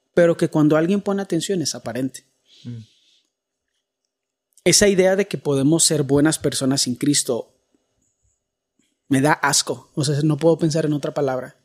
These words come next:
Speaker 1: Porque <laughs> me molesta cuando la gente no se conoce a sí misma. Yo prefiero a alguien cínico que a alguien inocente.
Speaker 2: Mm.
Speaker 1: Y alguien que cree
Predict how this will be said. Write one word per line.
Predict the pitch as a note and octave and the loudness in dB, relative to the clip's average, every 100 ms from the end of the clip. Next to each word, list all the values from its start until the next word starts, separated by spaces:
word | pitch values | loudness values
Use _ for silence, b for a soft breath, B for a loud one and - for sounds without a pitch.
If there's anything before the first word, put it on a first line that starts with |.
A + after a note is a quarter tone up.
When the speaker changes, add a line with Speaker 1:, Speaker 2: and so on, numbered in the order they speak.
| _ b b b b b _ _ | _ b b b b b _ _
Speaker 1:
Porque | E3 F3 D#3+ D#3 | 2 4 2 2
<laughs> | B3 - _ _ - _ _ _ _ _ | 0 -2 _ _ -20 _ _ _ _ _
me | D#3 D3+ | -2 2
molesta | D3+ D3 C#3+ D#3 - - F3+ F3+ F3+ | 4 6 6 4 2 0 0 0 -8
cuando | - C#3+ C3 | -2 0 2
la | B2+ | 0
gente | A#2+ B2 C#3+ | -4 -6 -2
no | C3+ | -2
se | B2+ - | -2 -4
conoce | B2 A#2 A#2+ | -6 -4 -6
a | B2+ | -8
sí | A2+ | -10
misma. | A2+ G#2 | -12 -12
Yo | A#2+ D3 | -2 0
prefiero | F#3 F#3 G3+ | 0 2 2
a | G3+ | 4
alguien | F#3 F#3+ | 2 0
cínico | F3+ - F3+ F#3 F#3+ F3 | 0 2 2 2 0 -2
que | D3+ | -4
a | |
alguien | C3 C3 C#3 C3+ - _ _ _ _ _ _ _ _ _ _ | -4 -2 -2 -2 -6 _ _ _ _ _ _ _ _ _ _
inocente. | C3 A2 - G2+ - - _ _ _ _ | -4 -2 -4 -6 -10 -20 _ _ _ _
Speaker 2:
Mm. | B2+ A2 A#2+ _ _ _ _ _ | 0 0 -2 _ _ _ _ _
Speaker 1:
Y | D#3+ | 2
alguien | E3+ F#3 | 4 2
que | F3+ D3+ - _ | 2 0 -2 _
cree | D3 D#3 F3+ G3 - _ | 2 4 4 2 -4 _